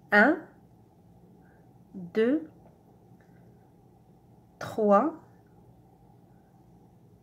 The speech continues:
quatre, cinq,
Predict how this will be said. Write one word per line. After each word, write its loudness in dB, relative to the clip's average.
quatre, -2
cinq, -4